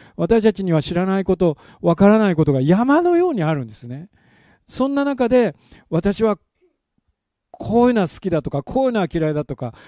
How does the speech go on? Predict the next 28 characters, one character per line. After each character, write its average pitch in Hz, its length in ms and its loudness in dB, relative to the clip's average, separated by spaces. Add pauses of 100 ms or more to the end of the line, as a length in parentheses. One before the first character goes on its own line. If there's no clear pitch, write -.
(140)
こ 262 280 0
う 262 80 2
い 262 60 0
う 254 60 0
偏 220 320 2
っ 202 40 -4
た 175 120 -2
考 160 320 -4
え、 113 180 -6 (180)
ね、 180 180 -14
か-、 196 180 -12 (240)
偏 214 280 -4
っ - 20 -4
て - 80 -8
る - 80 -8
と 139 80 -4
思 185 140 -2
っ - 20 -2
て 151 100 -6
な 143 120 -4
い - 20 -6
ん 127 40 -10
で 110 60 -14
す 101 100 -14
よ、 196 100 -2
本 156 180 -4
人 120 180 -8
は。 110 160 -14